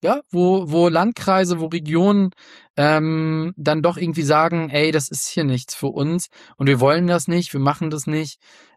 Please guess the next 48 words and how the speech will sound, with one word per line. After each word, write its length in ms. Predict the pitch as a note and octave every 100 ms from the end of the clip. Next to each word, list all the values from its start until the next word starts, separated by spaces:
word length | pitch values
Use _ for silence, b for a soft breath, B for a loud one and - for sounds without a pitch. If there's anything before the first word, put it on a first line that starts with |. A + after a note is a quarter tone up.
| -
Ähm, 640 | C3 C3+ C3+ C3+ C3+ C3+ C3+
und 540 | C3+ C3+ C3+ C3+ B2+ _ _ _ _ _ -
da 160 | C#3
gar 180 | C3+ D3+
keine 180 | E3+ D3+
Grunderwartungen 680 | C#3+ F3 D#3 A#2+ A2+ A#2 A#2
irgendwie 340 | C3 C3 C3
eigentlich 340 | B2 C3+ C3+ C#3+
am 100 | B2
Anfang 340 | C3 C#3+ C#3
bei 80 | B2+
uns 280 | B2+ B2 -
ja 160 | B2
sind, 440 | A2+ A2 C#3 A#2+ A#2
ne? 180 | C#3+ D3+
So, 120 | B2+ B B
wir 80 | -
gehen 120 | B2+ D3
nicht 140 | E3
in 60 | E3+
die 40 |
Region 280 | E3 D3+ D#3+
und 100 | D3+
sagen, 260 | C#3 C#3+ D3+
wir 60 |
wollen 220 | C3+ C3+ C3
Geld. 380 | C3 A#2+ G#2
Also 140 | A2+ A#2
da 80 | B2+
gibt's 180 | C3
andere 380 | A#2+ C#3+ D#3+ D#3+ D3 B B
am 140 | - C3+
Markt, 320 | C3 C#3+ C#3+
die 100 | C#3+
sowas 280 | B2+ C3 C3+
irgendwie 220 | D3 C3+
platzieren, 480 | B2+ C3+ - - D3
sondern 300 | C3 B2+ B2 b b b b
wir 140 | - A#2
wollen 360 | C3 C3+ C3+ -
Netzwerk, 520 | C3+ C#3+ - D#3 D3
wir 60 | C3
wollen 140 | C3
mit 100 | C3
denen 100 | B2+
zusammenarbeiten, 680 | - B2+ D#3 D3+ D3 D3 C#3
wir 100 | A#2+
wollen 280 | C3 C#3+